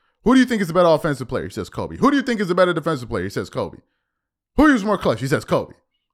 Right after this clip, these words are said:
Even on the show, in this particular show, they asked him, "Who's the greatest player you've ever seen play basketball?" He goes, "Kobe."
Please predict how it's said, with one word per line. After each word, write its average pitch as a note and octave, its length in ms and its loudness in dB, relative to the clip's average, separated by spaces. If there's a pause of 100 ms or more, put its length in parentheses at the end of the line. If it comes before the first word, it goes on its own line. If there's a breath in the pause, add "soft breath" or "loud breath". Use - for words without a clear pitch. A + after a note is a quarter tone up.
(180)
Even C#4+ 200 2
on C4+ 160 4
the A3+ 80 2
show, D#3+ 400 4
in F#3 160 -2
this A#3+ 140 -4
particular G3+ 380 -2
show, F3+ 120 -2
they D#3 100 2
asked D#3 200 2
him, A2+ 80 -8 (200 soft breath)
"Who's C#4 160 4
the A#3 60 2
greatest A3 300 4
player G#3 160 4
you've F#3 120 0
ever E3+ 180 0
seen E3 160 -6
play D#3+ 140 -2
basketball?" C3 360 0
He C#3 100 -4
goes, C#3+ 200 -2
"Kobe." - 220 -6